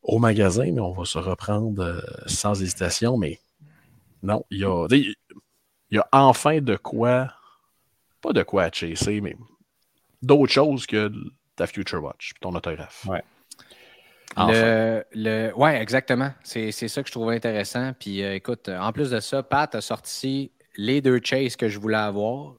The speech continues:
Speaker 3: euh, à la première journée. Mercer Future Watch. D'ailleurs, euh, shout out à Eaters qui ont sorti, Yannickis, c'est sûr que t'as pas vu ça,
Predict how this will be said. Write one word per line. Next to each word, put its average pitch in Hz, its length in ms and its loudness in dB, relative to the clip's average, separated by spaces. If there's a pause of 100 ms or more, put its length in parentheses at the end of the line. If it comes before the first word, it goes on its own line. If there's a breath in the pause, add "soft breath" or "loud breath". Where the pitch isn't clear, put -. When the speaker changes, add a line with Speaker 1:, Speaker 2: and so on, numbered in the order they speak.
(140)
Speaker 3:
euh, 104 200 -8
à 113 120 -4
la 117 80 -2
première 110 320 -2
journée. 104 440 -6 (420 soft breath)
Mercer 151 420 4
Future 117 420 -6
Watch. 117 440 -2
D'ailleurs, 127 360 2
euh, 95 100 -6
shout 127 300 0
out 139 200 2
à 113 140 -6
Eaters 123 520 -2
qui - 80 -6
ont 104 80 -4
sorti, - 540 -8
Yannickis, 104 460 -4
c'est - 180 -8
sûr 120 140 -6
que 110 40 -8
t'as 107 100 -6
pas 107 120 -4
vu 95 100 -6
ça, 113 240 -4